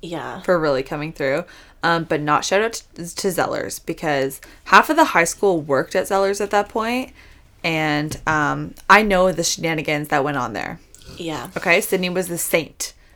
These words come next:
Speaker 1: That's the thing, like,
Speaker 2: Sydney
Speaker 1: I
Speaker 2: was
Speaker 1: d-,
Speaker 2: the true
Speaker 1: I was
Speaker 2: angel.
Speaker 1: no snitch, but, like, I could have told him right then and there,
Speaker 2: Oh
Speaker 1: like,
Speaker 2: my
Speaker 1: "Well,
Speaker 2: God.
Speaker 1: so-and-so's stolen this, so-and-so's done this, blah, blah, blah." Like, I was not your biggest concern, but okay, honey, like
Speaker 2: I didn't work there, but, like, I knew, like, my friends worked there, and I knew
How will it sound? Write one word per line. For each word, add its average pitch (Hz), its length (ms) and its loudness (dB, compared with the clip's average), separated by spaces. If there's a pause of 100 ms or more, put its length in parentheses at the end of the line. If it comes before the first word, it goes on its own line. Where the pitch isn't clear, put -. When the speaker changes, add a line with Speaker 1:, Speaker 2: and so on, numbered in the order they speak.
(200)
Speaker 1:
That's 285 200 2
the 349 60 -2
thing, 247 280 -2
like, 170 240 -2 (220)
Speaker 2:
Sydney 208 260 0
Speaker 1:
I 202 60 8
Speaker 2:
was 226 100 6
Speaker 1:
d-, - 100 0
Speaker 2:
the - 20 4
true - 420 2
Speaker 1:
I 208 140 8
was 208 100 2
Speaker 2:
angel. - 180 6
Speaker 1:
no 294 100 6
snitch, 262 500 -2
but, - 140 6
like, 185 340 0 (320)
I 202 160 4
could 359 180 -6
have 370 160 -4
told 220 260 2
him 185 180 -2
right 185 200 -2
then 185 140 -2
and 175 120 -8
there, 170 120 0
Speaker 2:
Oh 185 160 8
Speaker 1:
like, 208 120 0
Speaker 2:
my 170 320 4
Speaker 1:
"Well, - 160 8
Speaker 2:
God. 135 140 8
Speaker 1:
so-and-so's 277 460 6
stolen 185 300 2
this, 220 240 4
so-and-so's 208 360 0
done 190 200 0
this, 233 240 0
blah, 185 100 -2
blah, 190 100 2
blah." 196 220 6 (240)
Like, 208 220 -2
I 220 160 10
was 240 220 4
not 175 420 -2
your 220 80 2
biggest 220 300 0
concern, 226 440 -4
but 190 180 -2
okay, 175 400 -2
honey, 143 360 -10
like - 160 -2
Speaker 2:
I 196 100 8
didn't 233 320 0
work 170 220 -2
there, 226 240 0
but, 180 180 0
like, 151 240 0
I 156 120 2
knew, 151 360 -4
like, 151 180 -4
my 139 120 -6
friends 147 360 -6
worked 135 260 -4
there, 127 160 0
and 135 80 -2
I 165 100 0
knew 156 280 -4